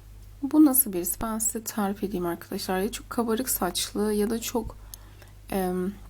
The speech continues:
kabarık saçlı olmayabilir, uzun saçlı olabilir. Yani ben bir kadın gibi görüyorum bunu. Ee, böyle bir kadın, orta boylarda olabilir ya da biraz daha kısa.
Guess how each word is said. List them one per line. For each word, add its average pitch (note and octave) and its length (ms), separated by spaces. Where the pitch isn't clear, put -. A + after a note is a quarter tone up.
kabarık A3 360
saçlı A3 360
olmayabilir, G3+ 580
uzun G#3 260
saçlı F#3+ 420
olabilir. F3 440
Yani A#3+ 120
ben D4 180
bir C#4+ 80
kadın A3+ 320
gibi E3+ 200
görüyorum E3+ 540
bunu. F#3 340
Ee, G3+ 440
böyle A3+ 280
bir G3 180
kadın, F#3 540
orta A3+ 380
boylarda F3 540
olabilir E3+ 380
ya F#3+ 100
da F#3+ 100
biraz F3+ 320
daha F3 240
kısa. - 460